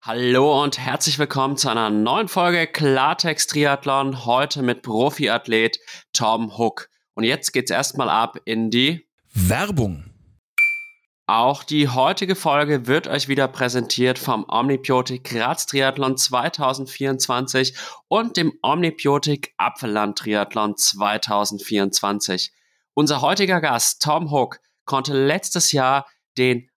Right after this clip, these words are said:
Speaker 1: Omnibiotik Apfelland Triathlon für sich entscheiden und ist nach wie vor begeistert und wird natürlich nächstes Jahr wieder an der Startlinie stehen, um seinen Titel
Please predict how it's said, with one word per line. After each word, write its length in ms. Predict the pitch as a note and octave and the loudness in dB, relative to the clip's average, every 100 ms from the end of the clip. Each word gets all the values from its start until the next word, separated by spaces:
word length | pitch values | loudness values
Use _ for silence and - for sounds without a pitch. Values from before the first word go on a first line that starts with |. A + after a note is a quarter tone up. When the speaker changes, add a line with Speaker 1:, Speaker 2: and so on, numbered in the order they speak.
| _ | _
Speaker 1:
Omnibiotik 760 | C#3 G#3 G3+ F3 D#3+ E3 D#3+ - | 0 2 2 2 2 2 -2 -2
Apfelland 540 | - - A#2+ A2+ A2+ | -4 -2 -2 0 -2
Triathlon 520 | - B2 B2+ A#2+ A#2 A#2+ | -2 0 0 0 -2 -2
für 200 | - C3 | -2 0
sich 200 | C3+ C3+ | 0 2
entscheiden 600 | B2 C3 A2 A#2 C3 B2+ | 2 2 2 2 0 0
und 260 | A#2+ B2+ | 0 0
ist 400 | - B2+ - - | 0 0 0 -2
nach 240 | B2 B2+ C#3+ | -4 -4 -4
wie 80 | |
vor 220 | C3 C3+ A#2+ | -6 -4 -4
begeistert 640 | A#2 G#2+ A#2+ - B2 - | 0 0 0 -2 -4 -2
und 240 | B2 C#3 B2+ | -2 0 0
wird 160 | B2+ | 0
natürlich 480 | C#3+ C3 C#3 C3+ C3 | 0 -2 0 0 2
nächstes 400 | B2+ D3+ D#3+ - | 2 2 0 0
Jahr 300 | C3 C3 C3+ - - | 2 2 0 -8 -20
wieder 380 | A2 B2+ G3+ G3 | -12 -4 0 2
an 120 | D#3 | 2
der 140 | E3 D#3 | 2 0
Startlinie 560 | - C#3 D#3+ C3 B2 | 0 0 0 0 0
stehen, 400 | A#2+ - B2 C#3 C3+ _ _ | 0 2 2 2 -2 _ _
um 200 | - D3+ | -2 2
seinen 400 | D#3 C3 A#2+ B2 | 2 2 2 2
Titel 500 | A#2+ C3 C3 C3 B2 | 0 0 2 2 0